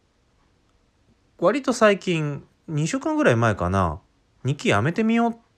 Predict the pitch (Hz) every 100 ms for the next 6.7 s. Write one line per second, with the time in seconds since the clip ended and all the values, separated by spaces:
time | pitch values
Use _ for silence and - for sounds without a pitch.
0 | _ 101 92 120 - 90 82 82 107 90
1 | - 160 175 240 247 240 285 370 _ _
2 | 175 156 190 202 349 349 - 175 135 113
3 | 156 127 143 143 139 147 151 147 143 147
4 | - 90 92 92 127 101 165 165 143 -
5 | 107 147 147 143 156 147 131 156 165 156
6 | 131 - 92 95 92 85 80